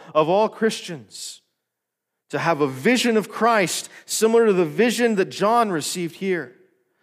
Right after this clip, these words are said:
That this is our Christ and he points the way and we follow him. And, and with that kind of vision, you hear the word vision a lot. We have a vision for the city. We have a vision for our company. We have a vision, vision, vision.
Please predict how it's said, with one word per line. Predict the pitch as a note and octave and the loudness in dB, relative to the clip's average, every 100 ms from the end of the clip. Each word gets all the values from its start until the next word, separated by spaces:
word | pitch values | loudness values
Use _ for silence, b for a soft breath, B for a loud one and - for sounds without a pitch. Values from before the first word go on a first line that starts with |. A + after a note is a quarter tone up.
| _ - | _ -6
That | C3+ B2 | -4 2
this | B3+ C#4 | 2 4
is | A#3+ G#3 | 2 2
our | G#3 G#3 | 2 0
Christ | - F#3 G3+ F#3+ - | -2 0 2 2 -2
and | E3 D3 B B | -6 -8 B B
he | - A#3 C#4 | -2 0 0
points | G#3+ A3+ A3 - | 2 0 0 -2
the | G3 | 0
way | G3+ F#3+ | 2 2
and | E3+ | 2
we | A3 | -2
follow | A#3 A#3+ A3 G3+ F3+ | -2 0 2 2 0
him. | F#3+ G3+ B2+ - _ _ _ _ _ _ _ _ _ _ _ B B B | 0 -2 -4 -16 _ _ _ _ _ _ _ _ _ _ _ B B B
And, | D#3+ D#3 - - | 0 0 -6 -4
and | D#3 | 0
with | D3+ C#3+ | 2 4
that | A#3 C#4+ | 2 2
kind | - A#3+ A#3+ | 0 0 2
of | A3+ | 2
vision, | F#3+ G#3+ F#3 C#3+ G2 - _ _ _ _ _ _ _ _ _ _ _ _ _ _ - | 2 2 2 -2 -6 -14 _ _ _ _ _ _ _ _ _ _ _ _ _ _ -16
you | D#3 | -4
hear | G#3 F#3+ | 0 2
the | |
word | D#3+ D3+ | 2 0
vision | C3 E3+ D#3 | 2 0 0
a | D#3 | 0
lot. | D#3 D3 | 2 0
We | B2+ | -2
have | B2 | -4
a | |
vision | A#2+ B2+ A#2+ | -2 -4 -4
for | C3 | -6
the | B2 | -6
city. | - C#3 A#2 | -4 -4 -2
We | G#2+ | -2
have | G#2+ | -4
a | |
vision | G#2 C3 C3 | -2 -4 -4
for | A2+ | -6
our | B2 | -6
company. | B2 C#3 A#2+ A2 | -4 -6 -6 -8
We | G#2+ | -6
have | A2 | -4
a | A2+ | -6
vision, | A2 C#3 C3 B2+ | -4 -6 -4 -6
vision, | B2 A#2+ | -6 -6
vision. | A#2 A2+ G2 | -8 -8 -10